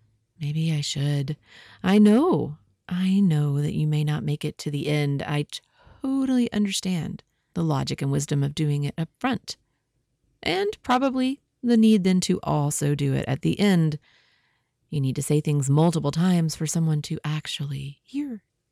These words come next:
those things, right? But I can't get past it. I hate to muddy up the opening minutes with something that sounds like so much self-promotion.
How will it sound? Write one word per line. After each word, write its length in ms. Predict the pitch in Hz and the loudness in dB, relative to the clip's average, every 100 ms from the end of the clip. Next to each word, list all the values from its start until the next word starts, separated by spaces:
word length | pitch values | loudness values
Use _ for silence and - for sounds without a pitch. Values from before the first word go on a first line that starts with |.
| _ | _
those 220 | 143 131 | -6 -6
things, 380 | - 151 - 156 156 | -10 -12 -12 -10 -8
right? 300 | 190 - - _ - - - _ | -8 -10 -20 _ -20 -20 -20 _
But 180 | 226 226 _ _ - | -4 -4 _ _ 0
I 140 | 214 254 | 0 0
can't 320 | - 349 339 | -6 -12 -6
get 180 | 254 - | -8 -6
past 340 | 185 262 - | -6 -4 -2
it. 120 | 233 - | -4 0
I 680 | 202 220 262 302 320 330 311 | 2 2 2 -2 0 0 2
hate 600 | 240 247 247 - - 254 - _ _ _ _ _ - | 4 4 0 -8 -10 -10 -10 _ _ _ _ _ -8
to 120 | - | 2
muddy 320 | 226 202 196 180 | 4 6 4 2
up 140 | - | 0
the 160 | 190 175 | 2 2
opening 360 | 170 170 165 | 2 2 4
minutes 380 | 160 175 190 - | 4 2 0 -2
with 120 | 170 | -2
something 340 | - 156 156 151 | -2 -2 0 -2
that 140 | - | -2
sounds 440 | 147 143 139 139 | -2 0 -2 -2
like 500 | 135 135 135 - - _ _ _ _ _ _ _ _ _ _ _ | -4 -4 -4 -8 -20 _ _ _ _ _ _ _ _ _ _ _
so 280 | - 160 143 | -2 2 2
much 360 | - - - | 0 -6 -6
self-promotion. 920 | - - - - 160 165 - 170 214 | -6 -6 -10 -4 -2 -2 -6 -8 -12